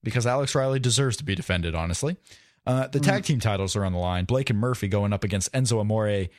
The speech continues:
Speaker 1: and Big Cass. This is the N X T tag team titles. A lot has been made of this feud going back, you know, for m-, about eight weeks now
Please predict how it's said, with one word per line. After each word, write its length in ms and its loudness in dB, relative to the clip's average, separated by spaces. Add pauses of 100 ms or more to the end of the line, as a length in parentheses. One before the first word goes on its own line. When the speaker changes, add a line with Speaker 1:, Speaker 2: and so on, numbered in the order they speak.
(140)
Speaker 1:
and 120 -4
Big 220 -2
Cass. 600 -4 (280)
This 100 -4
is 20 -8
the 140 -2
N 80 0
X 120 -2
T 140 0
tag 460 -2
team 260 0
titles. 540 0 (760)
A 60 -2
lot 420 0
has 200 2
been 200 0
made 260 0
of 120 0
this 400 -2
feud 560 -2 (240)
going 280 2
back, 500 -2 (200)
you 80 0
know, 360 0 (480)
for 260 0
m-, 320 -2
about 360 -4
eight 220 -4
weeks 400 -4
now 320 -4